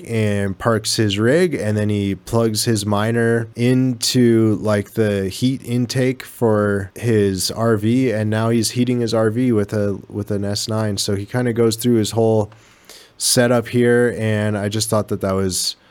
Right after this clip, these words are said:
pretty creative and interesting to see.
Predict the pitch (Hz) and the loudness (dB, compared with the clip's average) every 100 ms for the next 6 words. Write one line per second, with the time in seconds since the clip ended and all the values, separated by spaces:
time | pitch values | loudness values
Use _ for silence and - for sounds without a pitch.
0 | _ _ _ _ _ - 123 110 - 117 | _ _ _ _ _ 0 2 2 0 2
1 | 104 101 104 101 95 - 110 104 98 95 | 4 4 2 0 -6 -14 -6 -4 -2 -2
2 | 95 95 110 107 104 110 104 92 - 101 | -4 -4 -4 -4 -2 -2 -2 -2 -2 0
3 | 98 92 | 0 -2